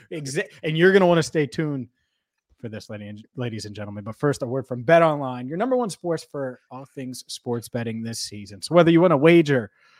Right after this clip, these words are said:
on Baker, Baker, the touchdown maker, throwing more picks in Carolina, maybe you think the Pan-, the Panthers are gonna get the first overall pick. Maybe you think that the Tampa Bay Bucks,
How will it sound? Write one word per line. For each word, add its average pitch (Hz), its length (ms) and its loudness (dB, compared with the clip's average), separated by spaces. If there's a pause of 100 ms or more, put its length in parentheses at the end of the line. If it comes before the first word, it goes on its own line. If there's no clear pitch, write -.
(180)
on 143 220 -4
Baker, 156 320 0
Baker, 147 380 4
the 135 100 -2
touchdown 143 580 0
maker, 131 520 -4 (520)
throwing 127 260 -6
more 135 160 -4
picks - 280 -6
in 127 80 -10
Carolina, 131 580 -2
maybe 127 240 -6
you 127 80 -6
think 131 180 -8
the 120 80 -14
Pan-, 139 400 -8
the 123 100 -10
Panthers 127 360 -10
are 131 80 -8
gonna 127 180 -8
get 127 120 -8
the 123 80 -12
first - 280 -10
overall 127 300 -2
pick. - 360 -10
Maybe 208 760 -10 (460)
you 147 160 -4
think 135 500 -6 (580)
that 139 300 -4 (380)
the 147 60 -10
Tampa 156 300 -2
Bay 156 160 0
Bucks, 156 440 -4